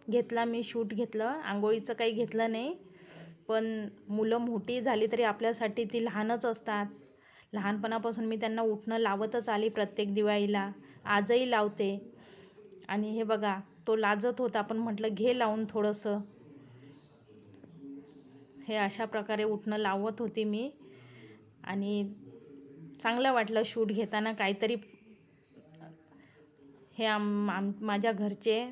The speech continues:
थोडी मजाक करत होते तेही. सर्वजण एकत्र असले की गप्पा गोष्टी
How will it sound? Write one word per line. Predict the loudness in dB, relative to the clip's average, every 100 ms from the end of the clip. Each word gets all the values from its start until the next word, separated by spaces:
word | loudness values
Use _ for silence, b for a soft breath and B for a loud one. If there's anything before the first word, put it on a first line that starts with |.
| -6
थोडी | 0 2 2
मजाक | 0 0 -2
करत | 0 0 0
होते | 0 0 0
तेही. | 2 2 0 -2 B B B B B B -20 -20 -20 -20 -20 -20 -20 -20 -20 -20 -20 -20 -20 -20 _ -6
सर्वजण | -2 0 2 2
एकत्र | 0 0 -2 -2 0
असले | 0 0 -2
की | 0 -2 -2 -6 B B B B B B B _ -4
गप्पा | -4 0 2 4
गोष्टी | 2 -2 -2 -2 0 -2